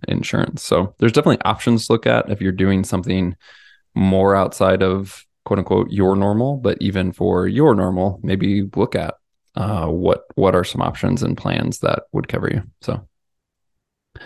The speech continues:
all right, let's dive into one question that came through, uh, was about K four Steve and the hip belt. Uh, and this was, uh, a question I really liked 'cause it was from someone who is kinda looking at the,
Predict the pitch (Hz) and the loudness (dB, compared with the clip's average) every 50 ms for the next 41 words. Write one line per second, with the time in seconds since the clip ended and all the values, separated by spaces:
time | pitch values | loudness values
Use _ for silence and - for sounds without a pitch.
0 | - _ _ _ _ _ _ _ _ _ _ _ - - 117 107 101 - - 113 | -20 _ _ _ _ _ _ _ _ _ _ _ 0 2 2 2 2 2 2 2
1 | 113 120 120 - - - - - - - 127 127 131 135 131 117 - - 120 104 | 2 2 2 0 -6 -8 -8 -10 -2 2 4 4 6 4 4 2 4 4 4 4
2 | 101 101 104 110 - - 104 98 - - - - 98 95 95 92 92 90 95 90 | 4 2 2 2 2 2 0 0 0 -4 -4 -2 0 0 2 0 0 0 0 0
3 | - - - - 90 92 92 - - 95 98 92 92 92 90 87 85 82 87 85 | -2 -2 -2 -2 -2 -2 -2 -2 -2 0 2 2 4 4 4 4 2 2 2 2
4 | 82 87 95 101 - 98 92 82 82 - - - - - - - 90 90 87 - | 2 2 2 2 2 2 2 2 2 0 -2 -6 -14 -20 -8 -4 -2 -2 -2 0
5 | - 95 95 95 - - - 95 92 90 90 90 - - - - 92 85 80 - | 2 2 2 0 -2 -4 -2 0 0 0 0 -2 -2 -4 -4 -4 -2 -2 -4 -4
6 | - - 120 117 - - 90 80 78 - - - - - - - - - - - | -4 -4 -4 -4 -2 -2 0 0 0 0 -4 -8 -18 -20 -20 -20 -20 -20 -20 -20
7 | _ _ - - - 87 85 85 92 92 90 92 - - 98 92 90 87 85 87 | _ _ -8 -4 -2 0 0 2 2 2 0 0 0 0 2 2 4 2 2 0
8 | 95 87 - - - - - - - - 98 - - 151 - - 139 123 110 110 | -4 -4 -4 -4 -2 -2 -2 -2 -2 -4 -2 0 0 0 2 2 4 4 6 6
9 | 104 104 101 104 101 - - - 95 92 90 87 95 - - - 98 92 - - | 6 6 4 2 0 -2 -6 -4 -2 -2 0 -2 -2 -4 -4 -4 -4 -4 -2 0
10 | 104 110 110 104 98 107 147 92 92 95 92 92 95 95 - - - - - - | 2 2 2 2 2 2 2 2 2 2 2 2 0 -2 -4 -12 -20 -20 -20 -20
11 | - _ _ - - - 156 139 107 107 107 - 117 113 110 107 104 - - - | -20 _ _ -10 -2 0 2 4 4 4 2 2 2 2 4 2 2 0 -4 -6
12 | 104 98 101 104 104 98 | -6 -2 2 2 2 2